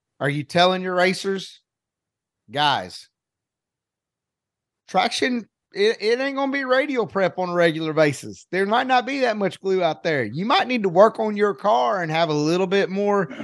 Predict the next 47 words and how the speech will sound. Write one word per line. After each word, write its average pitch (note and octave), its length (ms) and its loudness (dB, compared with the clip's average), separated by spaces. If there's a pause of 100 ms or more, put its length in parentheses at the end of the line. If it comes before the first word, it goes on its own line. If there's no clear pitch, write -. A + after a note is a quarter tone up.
<clears throat> - 240 -20
flex A3 520 0
in F#3 160 0
your E3+ 140 2
tuning G#3+ 440 0
window." C3 460 0
I C3+ 80 2
mean, D#3+ 260 0
are, D#3 300 2
are, E3 100 -2
what, G3 360 2
what's A3 340 -2
the G#3 120 -6
track G#3 420 0
owner, D#3+ 400 0 (300)
what's G3+ 260 0
your A#3 100 -2
wheels? G3 640 0
Oh, F3 120 0
yeah, F3 180 0
by E3 180 2
the E3 80 -2
way, E3 160 0
you're D#3 200 -4
a C#3+ 60 -8
drag D#3 280 0
racer. D3+ 420 -4 (400)
Pretty E3+ 200 0
good E3+ 220 0
one, D#3 160 0
too. E3+ 460 0
So, D#3+ 400 -2
uh, E3 320 0 (340)
so E3+ 220 -2
how, F#3+ 380 2
how G#3 240 0
does F#3+ 180 -6
that G3+ 320 -2
affect D3+ 440 0
what C#3 260 0
you're D3 100 0
gonna C#3+ 160 0
be C3+ 140 -2
doing C3+ 320 2
with C3 160 -2
your G#2 60 -12
customers? G2 680 -2